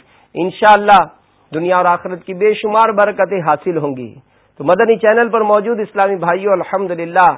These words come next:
ہمارے شیخ طریقت امیر اہل سنت دامت برکاتہم عالیہ نے ہمیں ایک مدنی مقصد عطا فرمایا ہے۔ وہ مدنی مقصد کیا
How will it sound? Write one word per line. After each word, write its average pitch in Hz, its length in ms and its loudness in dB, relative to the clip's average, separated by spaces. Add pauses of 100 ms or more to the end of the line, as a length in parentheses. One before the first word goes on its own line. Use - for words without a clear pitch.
(440)
ہمارے 208 360 4
شیخ 208 180 -4 (120)
طریقت 202 440 2
امیر 190 260 -2
اہل 175 200 -2 (100)
سنت 180 320 -2 (460)
دامت 165 300 0
برکاتہم 160 500 -2
عالیہ 151 400 -2
نے 165 140 0
ہمیں 151 300 0
ایک - 680 -8
مدنی 151 280 -4
مقصد 147 360 -6
عطا 131 260 -4
فرمایا 113 420 -12
ہے۔ - 80 -20 (600)
وہ 127 40 -12
مدنی 135 240 -6
مقصد 151 400 -6
کیا 160 140 4